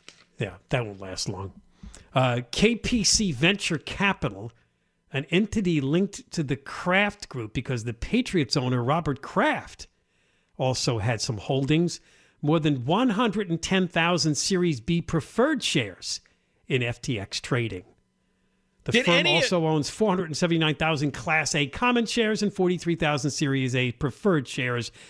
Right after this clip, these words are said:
Speaker 1: in another unit.
Speaker 2: Now, the, all these people have plenty of money, so it doesn't really matter. But did any of them ask this, uh, Sam Bankman-Fried character,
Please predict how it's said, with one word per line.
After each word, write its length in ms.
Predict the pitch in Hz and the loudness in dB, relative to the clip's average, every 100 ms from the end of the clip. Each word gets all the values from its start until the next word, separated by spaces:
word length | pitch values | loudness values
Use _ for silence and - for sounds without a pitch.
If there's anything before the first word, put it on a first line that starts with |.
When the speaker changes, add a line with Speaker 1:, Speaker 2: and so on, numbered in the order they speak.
| - | -8
Speaker 1:
in 140 | - 127 | -2 0
another 260 | 131 135 | 2 0
unit. 520 | 123 117 101 - - - _ | -2 -2 -6 -10 -20 -20 _
Speaker 2:
Now, 160 | 220 190 | 2 2
the, 160 | 196 262 | 0 0
all 120 | 247 | 2
these 140 | 202 | 2
people 260 | - 143 117 | 0 -2 0
have 100 | 104 | -2
plenty 260 | - 113 92 | 0 0 0
of 80 | |
money, 240 | 87 82 69 | -2 -6 -6
so 120 | - | 0
it 40 | 110 | 2
doesn't 260 | 120 98 | 2 0
really 140 | 90 82 | -4 -2
matter. 280 | 92 85 | -2 -2
But 200 | 73 110 | -2 -2
did 180 | 123 123 - | -2 -2 0
any 220 | 226 320 | 0 0
of 100 | 247 | 0
them 160 | 190 127 | -2 0
ask 400 | 120 135 - - | 0 0 -2 0
this, 380 | 117 104 - - | 0 2 0 0
uh, 240 | 95 85 - _ _ _ _ - | 0 0 -4 _ _ _ _ -2
Sam 380 | - 123 123 | 2 2 0
Bankman-Fried 800 | 92 113 113 107 92 - 113 104 | 0 0 0 -4 -8 0 0 0
character, 600 | - 98 92 - 98 90 | 0 0 0 -2 -2 -2